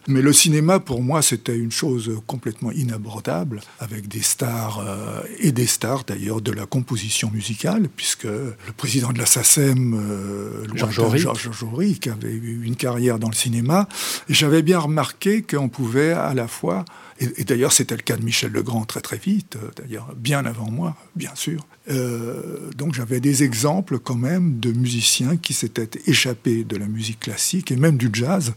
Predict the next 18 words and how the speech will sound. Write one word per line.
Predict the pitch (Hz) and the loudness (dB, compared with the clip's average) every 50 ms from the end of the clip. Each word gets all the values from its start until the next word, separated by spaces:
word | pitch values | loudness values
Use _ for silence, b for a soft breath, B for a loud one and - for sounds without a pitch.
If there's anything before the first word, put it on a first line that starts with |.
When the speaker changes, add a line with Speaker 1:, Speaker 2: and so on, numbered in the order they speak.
| B B B | B B B
Speaker 1:
pour, | - 151 151 156 180 175 151 139 | -2 2 4 6 6 6 6 2
euh, | 123 120 - - - - | 0 -2 -4 -8 -8 -6
aller | 135 123 113 117 135 180 165 - - - - - | -4 -2 -2 0 0 -2 -2 -2 -4 -8 -8 -4
vers | 127 127 123 131 | -4 -4 -2 -2
l'écriture | 127 117 113 - - 131 117 - - 135 127 135 135 - - 139 | -2 -2 -4 -4 -6 -8 -8 -6 -4 -4 -2 -2 -4 -6 -6 -10
de | 110 107 113 110 110 113 117 113 110 | -10 -8 -6 -6 -6 -6 -6 -6 -6
musique | 110 107 98 110 131 135 135 | -8 -8 -6 -6 -4 -4 -4
dans | 120 110 | -4 -4
le | 110 | -4
cinéma. | - - - 107 110 110 117 147 180 175 175 B B B B B B B B - | -4 -4 -4 -6 -6 -2 0 0 0 -2 -4 B B B B B B B B -4
Mais | 135 | 0
c'était | 127 - 156 135 - 202 | 0 0 2 4 4 2
pour | 196 - 160 131 | 4 2 2 2
moi | 127 127 135 143 151 160 | 4 4 4 6 6 6
une | 156 131 | 4 4
chose | 113 - - 143 139 139 139 127 120 123 110 - | 2 2 2 4 4 6 4 4 2 0 -2 -2
très | - - 123 | -2 -2 -2
inaccessible | 117 117 131 120 123 113 104 - - 113 - - - 135 143 202 208 208 190 151 | 0 0 0 0 0 0 -2 -2 -2 0 0 0 0 0 0 0 0 0 -2 -2